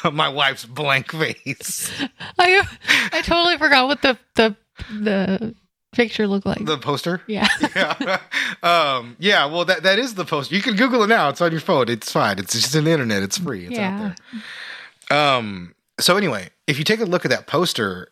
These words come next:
Speaker 1: it, it has a volcano in downtown Los Angeles.
Speaker 2: Yeah.
Speaker 1: And that is not an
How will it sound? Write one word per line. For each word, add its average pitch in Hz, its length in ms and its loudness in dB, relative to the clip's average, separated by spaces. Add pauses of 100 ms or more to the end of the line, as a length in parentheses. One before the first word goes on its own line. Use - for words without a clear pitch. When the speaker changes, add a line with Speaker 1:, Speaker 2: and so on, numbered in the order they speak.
Speaker 1:
it, - 180 -6
it 139 80 2
has 147 200 0
a 139 60 -6
volcano 127 600 0
in 104 100 -6
downtown 104 500 0
Los 98 180 -6
Angeles. 95 500 -6
Speaker 2:
Yeah. 202 360 2
Speaker 1:
And 127 160 -8
that 131 120 2
is 113 100 -4
not 113 280 0
an 107 80 -4